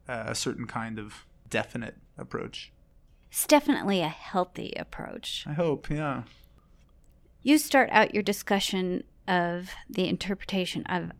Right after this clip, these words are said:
Speaker 2: Isaiah in the Book of Mormon with Nephi having a vision, and there's an angel, and you say, "I don't know about you, but I'm struck first by the angel's question at the outset,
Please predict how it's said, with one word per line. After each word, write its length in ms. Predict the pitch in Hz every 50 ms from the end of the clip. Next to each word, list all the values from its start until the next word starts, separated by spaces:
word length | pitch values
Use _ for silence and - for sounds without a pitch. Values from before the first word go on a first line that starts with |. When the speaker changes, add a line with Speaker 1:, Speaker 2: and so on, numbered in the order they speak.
| - - -
Speaker 2:
Isaiah 560 | 185 170 165 - - 180 175 170 165 165 -
in 160 | - - 175 165
the 60 | 165
Book 220 | 165 175 165 -
of 160 | - 165 - -
Mormon 560 | 165 170 175 170 170 165 160 160 160 170 165 - - _ _ - - - -
with 260 | 214 214 208 - -
Nephi 640 | 190 208 214 226 240 254 247 - - 185 175 170
having 420 | 175 165 175 190 185 175 180 175 170
a 60 | 165
vision, 640 | 160 156 - 170 165 160 160 156 143 160 180 180 - - - - - - - - - - - _ - -
and 160 | 196 208 190
there's 300 | 202 208 220 196 - 190
an 160 | 175 156 - - - - -
angel, 760 | 208 208 208 202 196 190 - - - - - - 240 247 240 - - - - - - -
and 240 | - 214 226 220 -
you 160 | 220 226 220
say, 440 | - - - 180 165 160 170 180 - - - -
"I 80 | - 339
don't 140 | 359 359 330
know 100 | 320 277
about 360 | 254 240 220 220 - - -
you, 400 | 208 208 185 - - - 208 - - - - - - - - - -
but 100 | - 247
I'm 220 | 294 320 320 311 311
struck 500 | - - - - - 302 302 311 - -
first 640 | - - - 226 208 180 170 185 185 - - -
by 140 | - 220 202 196
the 200 | 214 208 - -
angel's 380 | - 202 208 220 220 247 240 -
question 580 | - - - 208 190 185 - - - 190 180 175
at 180 | 170 165 -
the 140 | - - -
outset, 760 | - 180 175 170 - - - - - 143 - - - - -